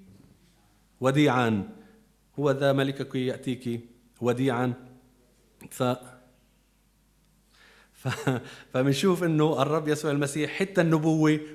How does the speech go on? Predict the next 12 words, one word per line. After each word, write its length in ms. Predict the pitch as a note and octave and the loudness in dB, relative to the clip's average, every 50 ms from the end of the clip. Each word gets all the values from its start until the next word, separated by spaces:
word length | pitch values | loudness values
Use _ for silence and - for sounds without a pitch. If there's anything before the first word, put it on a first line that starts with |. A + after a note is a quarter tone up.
| - - | -12 -6
وحتى 400 | - - - G3 G3+ G3+ G3 E3+ | -6 -2 0 0 0 0 0 0
هو 320 | C#3+ D3 D#3 D3 C#3+ D3 C#3+ C#3+ C#3+ - - - - | 2 2 2 0 0 -2 -2 -4 -6 -10 -18 -20 -10
حكى 280 | - - F3+ - - C#3+ | -6 -6 -4 -2 -2 -4
عن 200 | C3 C3+ C#3+ D3+ | -2 -2 -2 -2
نفسه 260 | D3 D3 - - C3 | -2 -4 -4 -4 -4
وقال 520 | C3 B2 C#3 C3+ C3 C3 C3 C3 B2+ C3 - - - - - | -4 -2 -2 0 0 0 0 -2 -4 -8 -12 -20 -14 -8 -4
أنه 180 | C3 B2 A#2+ | -4 -2 -2
هو، 500 | A#2 A2+ A2+ A2 B2 A#2+ A#2 A#2 A2+ A2 A2 - - - _ _ _ | -2 -2 -2 -4 -4 -4 -4 -4 -4 -6 -10 -14 -20 -20 _ _ _
<clears throat> 400 | _ _ _ - - - - - | _ _ _ -8 -8 -8 -6 -4
أنه 180 | B2 C3 A#2+ A#2 | -2 -2 -2 0
هو 380 | A2+ C3+ C3 A#2 A#2 A#2 A2 - - - - - - - - - _ _ _ - | 0 -2 -2 0 -2 -2 -4 -6 -12 -20 -20 -20 -20 -20 -20 -20 _ _ _ -2
وديع. 340 | B2 B2+ B2 B2 G#2+ F#2 | -2 0 0 0 -4 -6